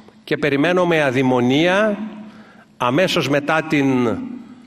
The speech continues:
παρέμβαση του Υπουργού Παιδείας, που είναι από τους νεότερους πολιτικούς, τις δικές σας απόψεις. Σας έχω μοιράσει ένα βιβλίο. Είναι η Αργό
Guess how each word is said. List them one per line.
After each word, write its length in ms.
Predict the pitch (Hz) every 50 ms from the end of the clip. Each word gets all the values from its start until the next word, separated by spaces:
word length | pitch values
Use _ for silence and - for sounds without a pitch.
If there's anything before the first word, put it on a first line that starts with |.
| - - - - _ _ _ _ _ -
παρέμβαση 600 | - 131 139 165 180 170 156 147 127 - 135 131
του 160 | 135 135 127
Υπουργού 420 | 127 123 123 123 127 123 127 139 156
Παιδείας, 500 | 151 131 120 113 135 160 175 170 - -
που 140 | - 160 160
είναι 300 | 151 151 147 143 139 135
από 160 | - 147 - -
τους 160 | 147 127 113
νεότερους 640 | 143 160 180 175 175 - 127 113 117 110 - - -
πολιτικούς, 880 | 123 120 120 117 117 117 110 - 127 139 170 175 - - - - - - - - - - - - - - - _ - - _ _ _ _ _ _ _ _ _ _
τις 200 | - 151 147 131
δικές 300 | 127 123 - 170 180 170
σας 180 | - 165 - -
απόψεις. 680 | 143 - 160 139 - - - - 85 - - - - - - - - - - _ _ _ _ _ _ _ _ _ _ _ _ _ _ _ -
Σας 280 | - - 135 113 -
έχω 240 | 175 185 180 208 214
μοιράσει 800 | 185 170 160 151 147 156 170 175 - - - 135 139 160 175 - - - - - - - - - - - - _ _ _ _ _ _ _ _ _ _ _ _ _ _ - - - - - - - _ _
ένα 260 | - 143 170 180 175
βιβλίο. 600 | 156 160 151 131 139 160 180 175 139 113 95 82 - - - - - - - - - - - - - - - - _ _ - - _ _ _ - _
Είναι 540 | - 151 151 175 185 185 190 190 196 190 190 -
η 160 | 165 160 156
Αργό 800 | 147 151 151 143 135 131 143 175 156 117 98 - - - -